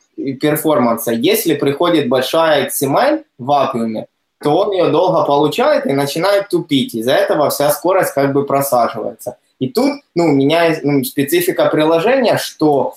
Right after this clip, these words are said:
у меня на скрине отображается не веб-вью, а просто идет запрос куда-то, и большая статья,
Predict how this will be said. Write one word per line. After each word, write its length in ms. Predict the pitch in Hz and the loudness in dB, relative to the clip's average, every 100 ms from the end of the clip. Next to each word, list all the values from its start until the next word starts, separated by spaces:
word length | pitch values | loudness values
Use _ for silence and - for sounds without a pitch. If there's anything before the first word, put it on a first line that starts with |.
| _ - | _ -2
у 100 | 135 | 0
меня 340 | 151 180 190 | 2 2 2
на 120 | 151 | 2
скрине 640 | 143 - 143 165 240 277 - | -2 -2 -2 2 2 0 0
отображается 1120 | - - 131 139 135 175 202 175 - 151 - - | -2 0 0 0 2 2 2 2 0 -2 -2 -2
не 260 | 143 156 156 | 0 2 2
веб-вью, 600 | 190 185 190 302 339 - | 2 0 0 2 2 0
а 80 | 123 | -2
просто 420 | - 180 180 139 | 0 0 2 0
идет 260 | 139 160 143 | 2 0 2
запрос 500 | 143 139 202 285 - | 0 0 0 0 -2
куда-то, 560 | 165 151 143 131 117 - _ - | -2 0 2 0 -2 -6 _ -2
и 160 | 170 | 0
большая 520 | 151 147 - 226 226 | 2 0 2 2 2
статья, 760 | 147 - 143 143 147 139 120 - | 2 0 -2 0 0 2 0 -2